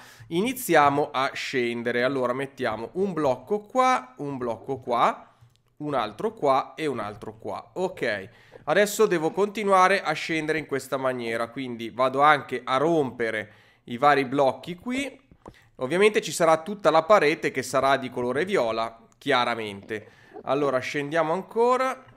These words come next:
vedete che siamo già sotto il livello del terreno, quindi secondo me la cosa può funzionare, eh? Secondo me può funzionare. Allora andiamo giù. Non so se qua tenerla bassa così è, ma al limite mettere dei mezzi blocchi. Adesso ci penso.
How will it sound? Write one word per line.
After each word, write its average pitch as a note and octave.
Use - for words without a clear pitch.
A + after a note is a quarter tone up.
vedete D3
che C3+
siamo D3
già D#3
sotto F3+
il C#3+
livello D3
del C3
terreno, C#3
quindi A#2
secondo F#3+
me G#3+
la E3+
cosa F3+
può D3
funzionare, A#2+
eh? -
Secondo D3+
me D#3+
può C#3+
funzionare. A#2
Allora A#2+
andiamo C#3+
giù. A#3
Non E4+
so G4+
se D3
qua G#3+
tenerla D#3
bassa D3+
così D#3+
è, G3
ma D3
al C3+
limite D#3
mettere B2
dei C3
mezzi B2
blocchi. A2
Adesso B2
ci -
penso. D3